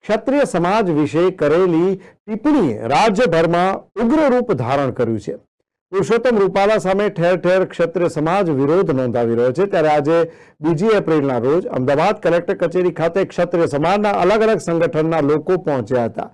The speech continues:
સૂત્રોચ્ચાર સાથે હાથમાં બેનર લઈને રૂપાલા સામે વિરોધ નોંધાવ્યો. આ વિરોધ પ્રદર્શનમાં ક્ષત્રિય સમાજની મહિલાઓ પણ જોડાઈ હતી.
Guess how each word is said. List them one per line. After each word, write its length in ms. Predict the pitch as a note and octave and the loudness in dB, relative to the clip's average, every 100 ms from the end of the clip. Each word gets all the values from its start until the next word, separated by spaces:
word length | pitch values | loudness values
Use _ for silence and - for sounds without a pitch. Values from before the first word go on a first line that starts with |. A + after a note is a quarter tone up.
| _ _ _ | _ _ _
સૂત્રોચ્ચાર 560 | G3 G3+ A#3 G3+ A3+ A3+ | -6 0 0 2 2 2
સાથે 280 | F#3+ G#3+ A3 | 0 0 2
હાથમાં 400 | E3 F3+ F3+ G3+ | 2 2 0 0
બેનર 340 | E3+ F3 F#3 | 2 2 2
લઈને 260 | F#3 F3+ F3 | 2 2 2
રૂપાલા 460 | D3+ D#3 G3+ G#3+ | 0 0 0 0
સામે 300 | G3 E3+ E3+ | 0 -2 0
વિરોધ 380 | E3 C3+ G3+ D3+ | 0 0 0 0
નોંધાવ્યો. 460 | C3 A#2 A#2 - F2+ - - - | -2 -2 -2 -2 -6 -12 -20 -6
આ 80 | D3 | 0
વિરોધ 320 | D#3 F#3+ G3 | 2 2 2
પ્રદર્શનમાં 580 | F#3+ F3 E3 F#3 G3+ A3 | 0 0 -2 -2 -2 -4
ક્ષત્રિય 380 | - F3+ F#3 | -4 -2 0
સમાજની 380 | E3+ E3 F3+ F#3+ | -2 -2 -2 0
મહિલાઓ 460 | F3 D3+ D3 D#3+ E3 | 0 0 2 2 0
પણ 200 | G3 A3 | 0 -2
જોડાઈ 400 | D3 C#3+ B2+ A2+ | 0 0 0 0
હતી. 200 | G#2+ | -4